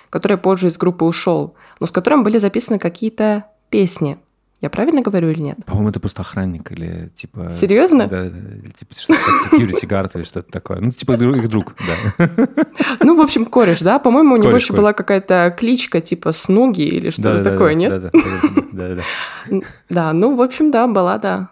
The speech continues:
Speaker 1: Даррена.
Speaker 2: Я послушал альбом довольно много раз. Мне он скорее, я бы даже сказал так, мне он нравится.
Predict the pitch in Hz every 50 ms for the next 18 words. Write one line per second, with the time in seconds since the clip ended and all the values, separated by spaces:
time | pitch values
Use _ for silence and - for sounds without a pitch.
0 | _ - - 170 175 202 214 190 180 180 165 - _ _ _ _ _ _ _ _
1 | _ _ - - 87 104 120 131 139 - - - - 117 - - 98 101 98 101
2 | 98 92 92 92 92 90 90 78 80 - - - - - _ _ _ _ _ _
3 | 101 95 92 98 120 143 139 - - - 90 90 95 107 104 95 82 - _ _
4 | - 87 82 85 87 80 - - - 82 78 - - - - 90 87 85 78 73
5 | 78 80 76 78 - - -